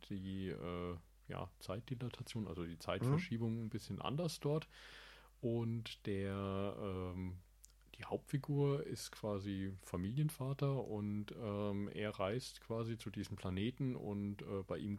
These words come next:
Speaker 1: vergeht halt die Zeit viel langsamer. Und seine Tochter oder beziehungsweise seine Kinder, die er auf der, auf der Erde zurückgelassen
Speaker 2: Altern
Speaker 1: hat,
Speaker 2: halt ganz normal.
Speaker 1: die altern ganz normal, genau. Und, ähm, ja, dann kommen wirklich Momente, wo er, ähm,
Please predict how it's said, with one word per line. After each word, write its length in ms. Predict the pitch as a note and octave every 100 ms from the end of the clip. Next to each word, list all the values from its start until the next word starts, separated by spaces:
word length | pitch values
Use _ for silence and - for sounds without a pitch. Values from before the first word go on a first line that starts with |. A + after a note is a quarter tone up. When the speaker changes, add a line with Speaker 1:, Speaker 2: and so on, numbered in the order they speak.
| -
Speaker 1:
vergeht 340 | - F2+ F#2
halt 120 | F#2+
die 80 | F#2+
Zeit 320 | - F2+ F#2
viel 180 | - F#2
langsamer. 500 | F2+ C#3+ D3 D3 E3 D#3 - - - - - - -
Und 220 | - G2+
seine 260 | F#2+ F#2 F#2
Tochter 380 | - A2+ - A2+
oder 260 | G#2 F#2+ F#2 -
beziehungsweise 520 | - G2 F#2 F2+ F2+
seine 200 | F2+ F2
Kinder, 280 | - A#2+ A#2
die 120 | G2
er 80 | -
auf 100 | -
der, 140 | F#2+ - G2+ F#2
auf 140 | G2 -
der 120 | F2+
Erde 240 | A2 A2+
zurückgelassen 600 | - G#2 A2+ A#2+ A#2 G#2+
Speaker 2:
Altern 200 | G#2+ G2+
Speaker 1:
hat, 80 | F#2+
Speaker 2:
halt 180 | F#2+ F#2
ganz 200 | G2+ F#2
normal. 180 | G2 F#2+
Speaker 1:
die 60 | E2
altern 320 | G2+ G2 G2
ganz 260 | G2 F#2 -
normal, 380 | F2+ F2 A2 C3
genau. 400 | G#2 G2 A2 A#2
Und, 640 | - G#2 G2+ G#2 G2 -
ähm, 640 | D#3+ F#2+ F#2 F#2 G2 F#2+ G2 - - - - - - - -
ja, 320 | A#2 G2 E2+
dann 140 | G#2 G2
kommen 280 | G#2 G#2 G#2
wirklich 380 | G#2+ A2+ -
Momente, 420 | G#2 F#2+ G2 A#2+ A#2
wo 360 | G2+ G2 G2 G#2
er, 600 | - G2+ G#2 G#2+ G#2+ G2+
ähm, 600 | G2+ G2 G2 G2 G2 G2